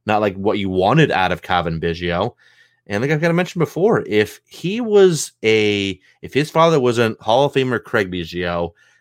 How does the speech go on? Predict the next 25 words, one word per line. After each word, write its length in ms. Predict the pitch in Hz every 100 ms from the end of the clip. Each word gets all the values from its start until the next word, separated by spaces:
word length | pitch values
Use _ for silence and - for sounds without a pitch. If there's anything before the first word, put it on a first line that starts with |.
| _
and 220 | 98 98
if 80 | 95
he 120 | 120
wasn't 300 | 135 135 135
coming 240 | - 120 107
up 300 | 101 95 -
at 80 | 87
the 60 |
same 280 | 95 107 104
time 400 | 95 98 98 98
as 440 | 90 87 87 82 - - _ -
Vladdy 680 | 85 104 107 104 107 104 92
and 220 | 87 82
Bo, 520 | 104 101 98 95 92
so 140 | _ _
he 100 | 104
was 100 | 104
getting 180 | 110 107
all 200 | 104 101
that 200 | 101 98
attention 580 | - 104 98 101 95 - -
just 260 | 101 - 98
being 280 | 104 104
their 200 | 98 98
teammate, 720 | 90 - 165 151 101 90 95